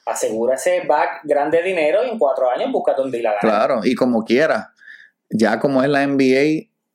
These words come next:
Speaker 2: tú puedes, y lo que está pasando con Lillard, ¿verdad? Firmaste y, y Beal.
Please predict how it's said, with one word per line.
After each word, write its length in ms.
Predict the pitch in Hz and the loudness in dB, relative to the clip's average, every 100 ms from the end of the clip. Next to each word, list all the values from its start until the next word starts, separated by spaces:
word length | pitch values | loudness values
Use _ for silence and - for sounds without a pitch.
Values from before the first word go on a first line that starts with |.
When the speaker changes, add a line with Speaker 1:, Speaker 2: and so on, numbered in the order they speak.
| 110 | -4
Speaker 2:
tú 100 | 127 | -2
puedes, 380 | 120 120 120 - 123 | 2 2 0 0 2
y 120 | 120 | 4
lo 120 | 117 | 2
que 80 | 110 | 0
está 160 | - | 0
pasando 320 | - 117 135 135 | 0 2 0 2
con 180 | 131 | 2
Lillard, 320 | 147 220 151 101 | 2 4 2 0
¿verdad? 300 | 110 110 147 | 0 0 0
Firmaste 760 | - 123 123 180 - - 175 151 | 0 0 2 0 -2 0 2 4
y, 420 | 131 123 117 110 | 4 2 2 2
y 120 | 123 117 | 2 2
Beal. 380 | 123 196 147 110 | 2 2 2 -2